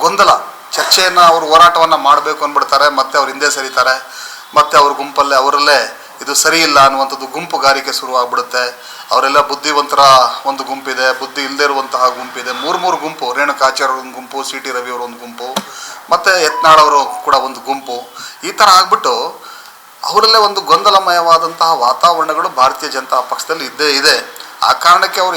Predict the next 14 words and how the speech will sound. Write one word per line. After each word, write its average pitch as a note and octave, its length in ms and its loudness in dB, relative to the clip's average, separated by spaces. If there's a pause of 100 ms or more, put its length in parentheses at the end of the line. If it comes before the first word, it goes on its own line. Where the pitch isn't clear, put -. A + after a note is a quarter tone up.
ಯಾವುದೇ E3+ 260 2 (120)
ಹೋರಾಟಗಳನ್ನ D#3+ 720 4 (160)
ಮಾಡೋದಕ್ಕಿಂತ, D#3 560 0 (100)
ಅದು E3 100 -2 (100)
ಪ್ರಚಾರ D3+ 320 4 (140)
ಮಾಡೋದಕ್ಕಿಂತ D3+ 440 2 (140)
ಮುಂಚೆ G3 320 -2 (680)
ಯಾವುದೇ E3 300 6
ಆಲೋಚನೆಗಳನ್ನ D3+ 760 0 (160)
ಮಾಡ್ತಾ C3+ 280 4
ಇಲ್ಲ. G3 200 2
ಮತ್ತೆ - 200 4 (680)
ನಮ್ಮ F3 140 2 (180)
ಸರ್ಕಾರದಲ್ಲಿ F#3 640 4